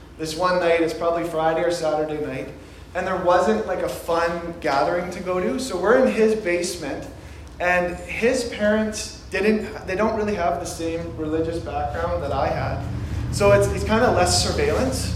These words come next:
at this guy's house. <laughs> And it's, like, a, a basement that's, like, deep below ground and away from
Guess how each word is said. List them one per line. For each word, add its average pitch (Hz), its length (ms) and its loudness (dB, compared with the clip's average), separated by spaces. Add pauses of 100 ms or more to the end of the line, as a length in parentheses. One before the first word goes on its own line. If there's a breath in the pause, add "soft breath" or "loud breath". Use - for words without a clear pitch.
(140)
at 165 140 0
this - 220 2
guy's - 260 4
house. - 440 4
<laughs> - 2250 2 (1300)
And 208 140 10
it's, 226 200 10
like, 226 200 8
a, 202 360 8
a 180 100 2
basement 220 520 4
that's, 180 260 4
like, 185 320 2
deep 214 300 0
below 208 460 4
ground 190 520 2
and 165 140 4
away 175 280 4
from 180 340 0